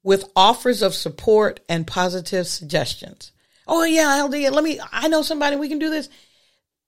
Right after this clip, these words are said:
That was what I needed. And, and, you know, you're thinking to yourself, it's like, "You know what?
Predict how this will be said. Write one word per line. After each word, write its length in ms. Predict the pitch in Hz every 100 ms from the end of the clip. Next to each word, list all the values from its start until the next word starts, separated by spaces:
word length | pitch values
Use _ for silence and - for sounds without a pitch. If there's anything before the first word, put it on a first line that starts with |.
| 196
That 260 | 285 339
was 160 | 370 302
what 160 | 311 285
I 100 | 285
needed. 500 | 277 359 330 185 -
And, 240 | 226 240
and, 160 | - 262
you 80 | 302
know, 140 | 320
you're 200 | 285 302
thinking 460 | - 339 349 320 277
to 100 | 269
yourself, 360 | 240 240 330
it's 120 | 285 294
like, 240 | 262 -
"You 120 | 277 294
know 120 | 330
what? 300 | 349 359